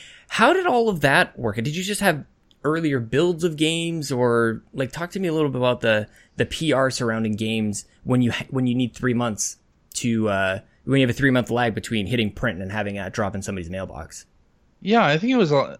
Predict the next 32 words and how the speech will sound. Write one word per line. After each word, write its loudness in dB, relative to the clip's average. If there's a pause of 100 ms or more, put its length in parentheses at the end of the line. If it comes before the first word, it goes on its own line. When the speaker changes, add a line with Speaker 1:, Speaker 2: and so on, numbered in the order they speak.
Speaker 2:
you -4
know, 6
it 6
was 4
a 0
different -2
time 2
where 4 (420)
not 4
only 4 (500)
did 0
it 2
take, 2
you -2
know, 4
a 2
month 4
or 2
at 0
least 0
a -4
couple -2
of 0
weeks 0
for 2
a 6
magazine 4
to -2
get 2
printed 4
and 4
distributed, 2